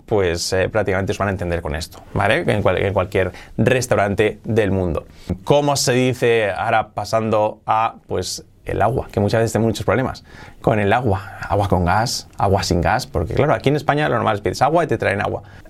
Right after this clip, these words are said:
En el mundo anglosajón, pues tienes, am, el agua normal, agua, pues, en botella, que es, eh, sin gas, que es still water, still water, still water. Siempre te preguntarán,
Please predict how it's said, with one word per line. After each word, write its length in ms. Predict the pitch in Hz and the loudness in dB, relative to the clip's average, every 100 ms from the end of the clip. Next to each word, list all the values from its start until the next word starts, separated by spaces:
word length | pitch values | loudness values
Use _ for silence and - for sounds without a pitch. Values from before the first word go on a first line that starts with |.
| - | 0
En 220 | 233 226 | 2 2
el 40 | |
mundo 180 | 202 180 | 2 2
anglosajón, 540 | 156 139 135 156 160 | 2 2 2 2 2
pues 160 | 156 113 | 2 2
tienes, 400 | 143 113 82 - - - - | 2 0 -2 -8 -16 -8 0
am, 560 | 98 92 85 76 71 - | 2 2 0 -4 -6 0
el 160 | 98 | 2
agua 160 | 120 165 | 2 2
normal, 420 | 160 131 127 - - _ - - | 2 2 0 -4 -14 _ -20 -10
agua, 480 | - - 90 82 82 | -4 0 2 2 0
pues, 200 | - 90 | -4 -6
en 60 | - | -4
botella, 380 | 110 120 104 - - - | 0 2 2 -4 -12 -6
que 280 | - 120 131 | 0 2 2
es, 260 | 123 - - | 0 -2 -2
eh, 240 | 98 85 82 | 0 0 0
sin 200 | - 135 | 0 2
gas, 280 | 139 131 - - | 2 0 -4 -4
que 80 | |
es 140 | 113 - | -4 -2
still 520 | - - 135 135 139 - - | -4 2 2 2 0 -8 -8
water, 520 | 110 110 110 80 110 - | 0 2 2 0 -4 -8
still 360 | - - 156 117 | -6 0 2 4
water, 400 | 95 90 107 - - _ | 2 2 -2 -6 -16 _
still 240 | - - 143 | -4 2 2
water. 400 | 110 101 104 104 - - - - | 2 2 -2 -6 -16 -20 -20 -2
Siempre 260 | 196 147 | 2 2
te 80 | 135 | 2
preguntarán, 400 | 120 113 98 - | 2 2 0 -2